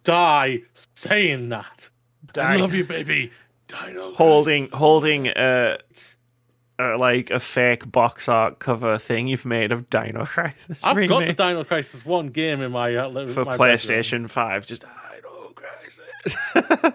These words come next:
Speaker 2: <laughs>
Speaker 1: Yeah. And then they announce it. They'll announce it then.
Speaker 2: Well,
Speaker 1: <laughs>
Speaker 2: so with your permission, of course, if that's the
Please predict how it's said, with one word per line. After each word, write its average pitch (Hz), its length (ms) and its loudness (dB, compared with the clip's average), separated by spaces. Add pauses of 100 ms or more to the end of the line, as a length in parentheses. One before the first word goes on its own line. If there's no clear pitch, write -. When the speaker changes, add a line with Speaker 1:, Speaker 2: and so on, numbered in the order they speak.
Speaker 2:
<laughs> - 80 -20
Speaker 1:
Yeah. 120 280 -10 (520)
And 135 100 -6
then 185 140 2
they 240 160 2
announce 151 460 0
it. 110 180 -8 (160)
They'll 214 240 4
announce 247 400 0
it - 140 -2
then. 196 280 2
Speaker 2:
Well, 294 320 4 (320)
Speaker 1:
<laughs> - 320 -20
Speaker 2:
so 160 240 4
with 190 280 6
your 208 160 8
permission, 160 440 0
of 120 120 -4
course, 120 300 2
if 120 120 -2
that's - 300 2
the - 140 -14